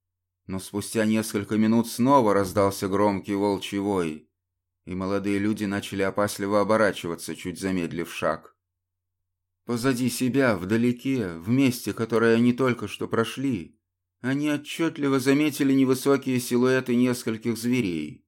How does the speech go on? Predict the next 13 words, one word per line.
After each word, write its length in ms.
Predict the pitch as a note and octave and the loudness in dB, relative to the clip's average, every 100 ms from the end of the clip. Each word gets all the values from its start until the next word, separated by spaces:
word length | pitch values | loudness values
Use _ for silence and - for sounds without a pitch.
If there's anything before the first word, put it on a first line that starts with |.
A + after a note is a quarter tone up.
| _ _ | _ _
которые 400 | - F2+ F2+ F2+ | -20 -12 -8 -6
пробегали 540 | F2 G2 F#2+ F#2+ F#2 E2+ | -4 -4 -2 0 -2 -2
между 320 | F2 E2 G2 | -4 -6 -8
соснами. 720 | F#2+ F#2 D#2+ - D2 D#2 - _ _ _ _ _ _ _ _ _ _ | -6 -6 -6 -8 -10 -10 -14 _ _ _ _ _ _ _ _ _ _
Сразу 560 | - G#2 A2+ G2+ F#2 | -10 -6 -4 -2 -2
опознав 560 | F#2+ G#2 G2+ G#2 G#2 - | -2 0 0 0 0 0
лютых 460 | G#2 A2 - F#2+ | 0 0 0 -4
диких 440 | F2 A2+ A2+ G2+ - | -2 -2 0 -4 -2
волков 640 | G2 G2+ - B2 G2+ - | 0 0 -2 0 0 0
по 120 | F#2 | -4
движениям 680 | F2 G#2 G2+ A2 F2+ F2 F#2 | -2 -2 0 0 0 -2 -2
и 40 | |
облику, 800 | G#2+ G#2 E2 D#2+ - C#2 - - | 0 0 0 -4 -6 -10 -12 -16